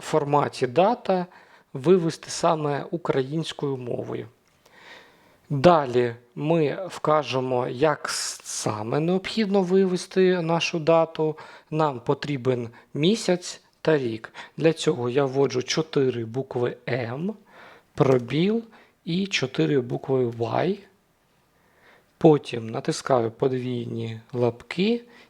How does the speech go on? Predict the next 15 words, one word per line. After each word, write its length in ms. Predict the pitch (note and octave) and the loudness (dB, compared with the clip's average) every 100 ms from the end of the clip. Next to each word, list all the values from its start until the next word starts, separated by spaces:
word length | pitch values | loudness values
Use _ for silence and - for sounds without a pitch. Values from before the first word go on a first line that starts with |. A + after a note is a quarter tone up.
| - | -2
і 60 | G3+ | 2
закриваю 640 | D#3 - B2+ C#3 E3 D3 | 2 0 0 4 4 2
дужку 500 | B2 C3 D3+ - - | -4 -6 -6 -6 -6
формули 540 | A#2+ - C3+ C3 B2 A2+ | -6 0 0 0 -2 -4
текст. 580 | - D#3 - - - - _ _ - _ _ C#3 | -4 -8 -8 -12 -14 -20 _ _ -20 _ _ -4
Натискаю 640 | B2+ C3 - - E3+ C#3+ | 0 0 2 4 4 4
на 120 | B2 | -2
Enter. 540 | B2+ D3+ A2 G#2+ - - - _ _ _ - - - _ | -6 -8 -10 -12 -14 -14 -16 _ _ _ -20 -20 -20 _
Як 260 | C3 C3+ B2 | 2 4 4
бачимо, 640 | A#2 A#2 A#2 - F#3 B3 - _ _ _ _ _ - | 0 -2 0 0 2 2 0 _ _ _ _ _ -10
в 140 | B2 | -4
нас, 460 | A#2+ D#3 F#3+ - D#3 | 2 4 2 0 0
е, 180 | C#3 C3 | 0 0
тепер 600 | - - C3+ D#3 F3 - - _ _ _ _ _ _ _ _ _ _ _ _ _ _ _ _ _ _ _ C#3+ | -8 -2 2 4 2 -4 -20 _ _ _ _ _ _ _ _ _ _ _ _ _ _ _ _ _ _ _ -4
дата 600 | A2+ C3 A#2+ - G3 A#3 | 2 4 2 0 0 0